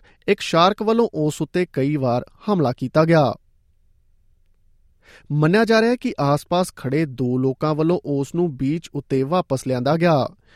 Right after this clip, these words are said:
ਜਿੱਥੇ ਕਿ ਉਸ ਨੂੰ ਸੀ ਪੀ ਆਰ ਦਿੱਤਾ ਗਿਆ, ਪਰ ਉਸ ਦੀ ਮੌਕੇ 'ਤੇ ਹੀ ਮੌਤ ਹੋ ਗਈ। ਸਥਾਨਕ ਅਧਿਕਾਰੀਆਂ ਦਾ ਕਹਿਣਾ ਹੈ ਕਿ ਵਿਅਕਤੀ ਇੱਕ ਲੱਤ ਅਤੇ ਦੋਵਾਂ ਬਾਹਾਂ ਉੱਤੇ ਕੱਟੇ ਜਾਣ ਦੇ ਗੰਭੀਰ ਜ਼ਖਮਾਂ ਨਾਲ ਪੀੜਤ ਸੀ।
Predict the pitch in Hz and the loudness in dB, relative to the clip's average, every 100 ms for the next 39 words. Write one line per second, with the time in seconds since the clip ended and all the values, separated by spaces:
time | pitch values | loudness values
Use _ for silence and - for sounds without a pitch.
0 | _ - 135 127 135 131 - 139 135 170 | _ -12 -6 -4 -4 -4 -4 -4 -2 2
1 | 185 190 _ - - 214 240 233 151 135 | 2 2 _ -12 -4 -4 -2 0 2 0
2 | 131 143 135 135 139 127 107 _ _ _ | -2 -4 -2 -2 -2 -2 -6 _ _ _
3 | _ - 131 - 135 - 175 165 143 139 | _ -8 -8 -4 -6 -4 -2 -2 -2 -2
4 | - 233 156 135 127 127 - 185 190 139 | -2 -2 0 -2 -4 -6 -8 -2 0 0
5 | - 131 165 139 - _ _ _ _ _ | -4 0 0 -2 -8 _ _ _ _ _
6 | _ _ _ _ _ _ _ _ _ _ | _ _ _ _ _ _ _ _ _ _
7 | _ _ _ - - 127 139 - 143 135 | _ _ _ -18 -6 -4 -4 -6 -8 -2
8 | 135 123 127 147 135 131 156 185 202 - | -2 -2 -4 -4 -4 -2 0 2 0 -2
9 | _ _ 247 208 175 - - 220 - 190 | _ _ -4 0 0 -2 -4 -4 -2 -4
10 | - 175 123 127 - - 160 196 170 127 | 0 0 0 0 -2 -6 -4 -2 -2 -2
11 | 135 165 180 131 123 156 147 - 143 143 | -2 0 -2 -2 -2 -2 -2 -2 -2 -2
12 | _ _ 185 180 226 208 139 135 143 143 | _ _ -6 -2 0 0 2 0 0 -2
13 | 165 151 127 117 160 185 151 - 139 139 | -4 -2 -4 -2 -4 -2 -4 -2 -4 -2
14 | 139 131 120 127 - - 135 | -2 -4 -6 -6 -6 -4 -4